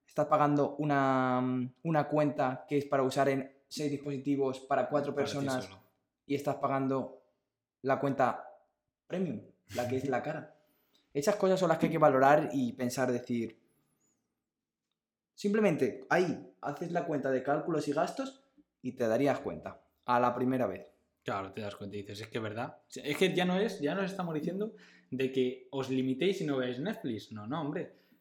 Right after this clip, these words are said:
Speaker 2: Lo que, <laughs> lo que tenéis que tener en cuenta es que compra-, eh, eh, adaptaros al plan que mejor sea para vosotros.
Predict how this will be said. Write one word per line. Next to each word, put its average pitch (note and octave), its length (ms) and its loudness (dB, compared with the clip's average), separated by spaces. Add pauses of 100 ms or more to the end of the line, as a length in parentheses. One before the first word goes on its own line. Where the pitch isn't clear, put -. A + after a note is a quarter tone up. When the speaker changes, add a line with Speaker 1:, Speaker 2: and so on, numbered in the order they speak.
(140)
Speaker 2:
Lo C3 240 -6
que, G#2 100 -10
<laughs> B2+ 380 -8
lo B2 180 -6
que A2 560 -6
tenéis A#2 200 -8
que D3 100 -2
tener C#3+ 240 -2
en D3 100 -2
cuenta F3 420 -2 (220)
es C#3 200 -2
que - 440 -6 (100)
compra-, A#2+ 440 -6
eh, A2+ 580 -6
eh, G#2+ 60 -6
adaptaros A2+ 360 -4
al C3 180 0
plan E3+ 260 0
que F3+ 80 -4
mejor C3 680 0
sea A2 160 -8
para A2 140 -10
vosotros. D3 540 -6